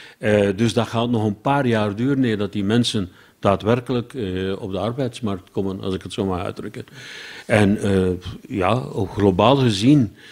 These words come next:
eh, denk ik dat het, de organisatie van die wachtposten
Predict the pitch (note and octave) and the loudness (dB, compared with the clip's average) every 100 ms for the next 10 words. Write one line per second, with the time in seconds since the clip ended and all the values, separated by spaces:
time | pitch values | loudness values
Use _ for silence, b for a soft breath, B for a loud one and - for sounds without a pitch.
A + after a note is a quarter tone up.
0 | B B - A2 G#2 G#2 F#2+ A2 B2+ A#2 | B B -2 0 0 -2 2 4 4 2
1 | A2 G2+ G2 F#2 - F2 A2 G#2+ G2 G2+ | 0 -2 -6 -10 -14 -8 -4 -2 0 0
2 | F2+ G2 A2+ A#2 C3 G#2 G2 F#2+ F#2+ F#2 | 0 0 0 0 0 0 0 0 -2 -4
3 | F#2 - - B2 A#2 - A2+ | -8 -10 -6 -4 -2 -2 -4